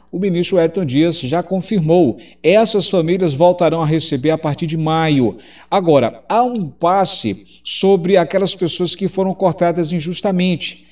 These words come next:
né, que foram suspensas injustamente, se o governo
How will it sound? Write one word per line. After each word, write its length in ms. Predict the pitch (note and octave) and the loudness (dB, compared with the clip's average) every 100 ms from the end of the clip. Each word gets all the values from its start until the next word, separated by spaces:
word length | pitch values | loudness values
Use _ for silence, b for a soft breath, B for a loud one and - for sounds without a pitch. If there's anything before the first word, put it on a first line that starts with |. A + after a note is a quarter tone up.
| b B2+ | b -10
né, 100 | C#3+ | -10
que 120 | - | -4
foram 200 | G#3 G3 | -4 -4
suspensas 760 | - G3 - G3 G#3 F3+ C3 C3 | -6 -8 -4 -2 0 -2 -4 -4
injustamente, 760 | B2+ C#3 D3+ B2+ D3+ F3+ F#3 | -6 -6 -4 -2 -2 -4 -6
se 140 | - | -4
o 60 | F#3 | -2
governo 560 | F3 A#2 D#3 E3+ F3+ | 0 0 2 2 0